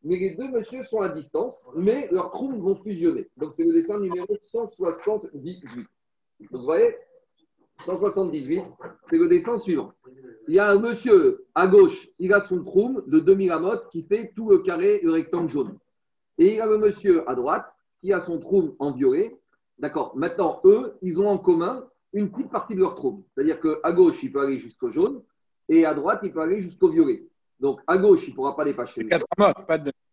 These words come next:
Speaker 1: Et à droite, il ne pourra pas dépasser le violet. Alors, par contre, ils ont en commun le troum du milieu. Alors, qu'est-ce qu'elle dit, la Mishnah ? La Mishnah, elle dit comme ça. Ayush, Naim, Miksat, Amotav, Shel Ze, Betor, Amotav, Shel Ze.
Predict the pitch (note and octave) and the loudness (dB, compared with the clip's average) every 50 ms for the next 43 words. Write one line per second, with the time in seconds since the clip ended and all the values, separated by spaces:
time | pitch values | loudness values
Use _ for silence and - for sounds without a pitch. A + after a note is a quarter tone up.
0 | _ _ _ _ _ _ _ - D#3 E3 D#3+ D#3 C#3+ D3+ D#3+ G3+ B3 B3 - - | _ _ _ _ _ _ _ -4 -2 -2 -2 -2 -4 -4 -2 -4 -4 -4 -6 -8
1 | F#3 E3+ F3 F3+ - A#3+ A#3 A3 G3+ G#3+ G3 F#3 - A3+ G#3+ G#3 F#3+ D#3 D3+ E3+ | -8 -6 -6 -6 -6 -6 -6 -6 -4 -4 -4 -4 -6 -2 2 4 4 4 4 4
2 | D#3 C3 G#2 - _ _ _ _ _ _ _ _ - D3 D#3+ E3 D#3+ - - - | 2 2 0 -4 _ _ _ _ _ _ _ _ -4 -2 -2 -2 -2 -4 -10 -18
3 | _ _ _ _ _ _ _ - D#3+ - - - B3 D#4+ D#4+ - - G#3+ F#3+ D#3 | _ _ _ _ _ _ _ -10 -10 -10 -8 -6 -6 -6 -6 -6 -8 -8 -4 0
4 | F3+ G3 F#3+ F3+ F#3 - F#3+ E3+ D#3 D#3+ G3 C4 C4+ - - _ _ _ _ _ | 0 2 2 0 2 2 2 2 2 0 -4 -6 -10 -14 -18 _ _ _ _ _
5 | - D3 - - - - - C#4 D#4 D4+ C4+ B3 A3 G3 F3+ D3+ C3 A2 - - | -2 0 0 0 -2 -4 -6 -4 -4 -4 -4 -4 -4 -4 -2 -4 -4 -8 -10 -14
6 | - - - _ _ _ _ _ _ C#3+ D#3 D#3 - - G#3+ - - A#3 A3 G3 | -20 -20 -20 _ _ _ _ _ _ -6 -4 -4 -2 -2 -4 -4 -4 -6 -8 -8
7 | G3+ G3 D#3 C#3 C3 - - - A#2 C3+ D3 - - _ _ _ _ _ - - | -8 -6 -6 -6 -8 -10 -14 -16 -16 -16 -16 -18 -20 _ _ _ _ _ -12 -10
8 | C3+ D3 C#3 - A3 A#3 G#3+ G3+ G3+ - D#3 C3 - - - - _ - A#2+ B2+ | -10 -10 -6 -4 -2 -2 -2 -4 -4 -6 -8 -8 -8 -12 -18 -18 _ -14 -12 -12
9 | E3+ C4 C4 - - - C#3+ C3+ C#3 C#3 C3+ C3 - _ _ - C3+ - C#3 C3+ | -10 -12 -12 -12 -8 -6 -6 -4 -4 -6 -10 -14 -16 _ _ -12 -10 -8 -6 -6
10 | C#3 C3 - C3+ B2+ - - C3+ C3 B2 B2+ C#3 C3 C3+ C3+ C3+ C#3 - C#3+ C3+ | -6 -6 -6 -8 -10 -8 -8 -8 -8 -6 -8 -6 -4 -4 -6 -6 -8 -10 -8 -8
11 | C3 C3 C#3 C3 - - D#3 D3+ D#3 E3 E3+ E3+ | -8 -8 -10 -10 -10 -12 -12 -10 -10 -10 -12 -12